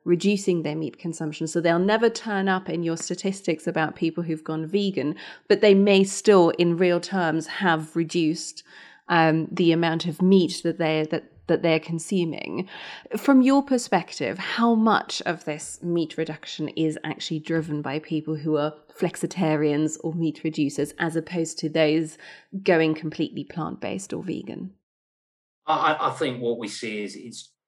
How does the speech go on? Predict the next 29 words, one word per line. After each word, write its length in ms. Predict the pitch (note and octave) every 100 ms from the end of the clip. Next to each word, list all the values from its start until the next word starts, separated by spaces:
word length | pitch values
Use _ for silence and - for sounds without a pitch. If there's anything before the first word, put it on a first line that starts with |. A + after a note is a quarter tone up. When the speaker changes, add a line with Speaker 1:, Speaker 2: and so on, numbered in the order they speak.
| -
Speaker 2:
generally 840 | C3 B2+ A#2+ A2 G2+ G2+ F#2 -
the 60 | -
bulk 380 | - A#2+ A2+ -
of 60 | -
the 40 |
population 680 | - - A2 G#2 G#2 - F#2
that 120 | F#2+
are 60 | G2+
driving 640 | G2 F#2+ F#2+ F#2+ F#2 E2+ _ -
the 140 | F#2+
movement. 580 | F#2 G2 F2 F2+ E2+ - _ - - -
I, 260 | B2 B2+ -
I 20 |
think 520 | D#3 A#2+ A#2+ - - _ _
the 180 | B2+ -
whole 440 | - - - - - _
vegan 480 | G#2+ C#3 B2+ A#2 A2
side 320 | - - A2
of 100 | -
things 360 | - G2+ F2+ F2
is 100 | G#2+
actually 380 | A#2 A#2+ A#2+ G#2
really 300 | G#2+ G#2 G2+
hard 280 | G#2+ G#2+ G#2
to 100 | F#2+
do. 380 | G2+ A#2 D3 C#3+ _ _ _
Um, 460 | - G#2 G2+ G2+ G#2
it, 320 | - A2 A2+ _
it's 280 | B2 G#2+ -